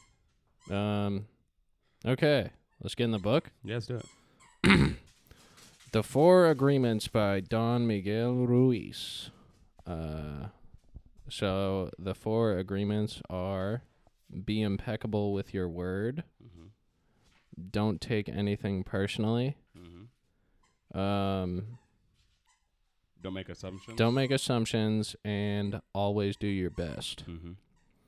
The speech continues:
Speaker 1: And at face value, these seem like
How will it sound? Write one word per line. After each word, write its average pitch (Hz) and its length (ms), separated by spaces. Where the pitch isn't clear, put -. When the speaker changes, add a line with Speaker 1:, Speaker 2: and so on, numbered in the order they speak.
Speaker 1:
And 107 540
at 104 160
face 127 320
value, 110 380
these 101 220
seem 101 280
like 92 320